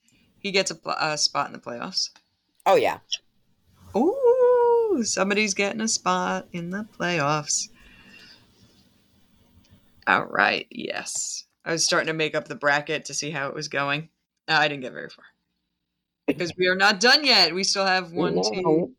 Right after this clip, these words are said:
Speaker 1: three, four,
Speaker 2: Nibbles,
Speaker 1: five,
Speaker 2: if you bite me,
Speaker 1: six,
Speaker 2: I swear to God.
Speaker 1: seven, eight, nine, ten, eleven.
Speaker 2: Go bug Bill.
Speaker 1: We have, like,
Speaker 2: He's
Speaker 1: fourteen
Speaker 2: probably
Speaker 1: more.
Speaker 2: s-
Speaker 1: <laughs> Go bug Bill.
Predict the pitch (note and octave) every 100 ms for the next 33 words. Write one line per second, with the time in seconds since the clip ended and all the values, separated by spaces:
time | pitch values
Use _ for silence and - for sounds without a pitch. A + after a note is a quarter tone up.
0 | _ G3+ G3 G3 G3 G3 G3 _ _ _
1 | _ _ - D#3+ D#3 G#3 A3 G3 - G3+
2 | F#3 G#3 G3+ G#3+ F3 F3 - F3+ F3 -
3 | E3 E3 D3 - D3 - - - E3+ -
4 | E3+ F3+ F3 - - F3+ - - E3 D#3+
5 | D#3 D#3+ E3 D#3+ - _ _ G#3 D4 E4
6 | E4 - C#4+ D4+ C4+ D#3 - _ - -
7 | - _ A3+ C#4 C4+ A#3+ A#3+ C#4 G#3+ G3+
8 | F#3 E3 E3+ E3 - _ _ - - B3+
9 | A#3 - F3+ D#3+ - - D#3+ - - -